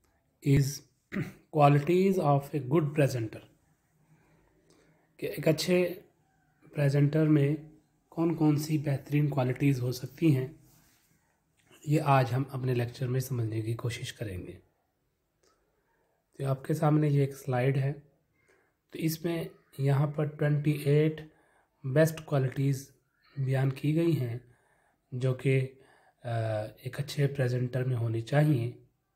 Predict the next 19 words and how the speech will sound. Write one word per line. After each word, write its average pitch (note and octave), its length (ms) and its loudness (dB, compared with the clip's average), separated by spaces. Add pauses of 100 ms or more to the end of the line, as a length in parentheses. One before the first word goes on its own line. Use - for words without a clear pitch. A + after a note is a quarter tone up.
(1400)
तो A#2+ 340 -6
वो C3 100 -2
देखते A#2+ 400 -2
हैं। B2 320 0 (720)
सबसे D#3+ 400 -2
पहले F#3 320 2
यहाँ E3+ 240 0
पर D#3+ 140 -2
लिखता C#3+ 340 0
है D#3+ 120 0
वो B2+ 220 -4 (880)
कि D#3+ 360 4 (2500)
अडेप्ट F#3+ 400 4 (1200)
नॉन D#3 260 6
वर्बली, A2+ 400 -4 (2250)
नॉन F#3+ 360 6
वर्बल F#3 320 4
मैनर D3 320 2
में C3 340 -4